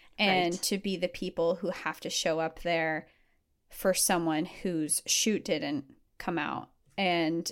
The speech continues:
Speaker 1: they have to be the ones cleaning that up. I mean, that's, has to be, I can only imagine, like, that has to be extremely traumatic and horrible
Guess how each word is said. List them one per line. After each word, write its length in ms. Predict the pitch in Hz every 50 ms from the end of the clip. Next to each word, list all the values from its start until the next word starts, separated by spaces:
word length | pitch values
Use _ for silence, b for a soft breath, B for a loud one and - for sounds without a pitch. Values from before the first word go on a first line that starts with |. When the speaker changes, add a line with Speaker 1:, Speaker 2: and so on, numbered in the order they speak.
| - _
Speaker 1:
they 260 | - 190 196 185 180
have 260 | 180 - - 160 - -
to 80 | 175
be 120 | 165 175 160
the 100 | 160 156
ones 200 | 156 156 156 -
cleaning 360 | - - 175 165 165 160 165 160
that 140 | 151 147
up. 160 | 151 160 185 -
I 100 | 214 208
mean, 180 | 208 208 196 208
that's, 280 | 214 220 214 - - B B B B B B B B
has 420 | - - - 202 208 202 - - -
to 80 | 180
be, 500 | - - 170 123 135 143 - - 180 - _ _ _ _ _
I 140 | - 180 175
can 200 | - - 226 202
only 240 | 190 185 185 180 170
imagine, 460 | 170 175 160 170 160 151 160 160 160
like, 180 | 156 143 151 -
that 180 | 185 151 -
has 520 | - - - - - 180 165 - - - -
to 80 | 185
be 320 | 175 - 185 175 165 - -
extremely 720 | 175 - - - - - - - 180 170 165 165 151 147 143
traumatic 640 | - - 175 156 160 156 165 196 202 160 151 -
and 120 | 151 156 170
horrible 680 | - - 170 185 190 175 - 151 143 135 - 185 b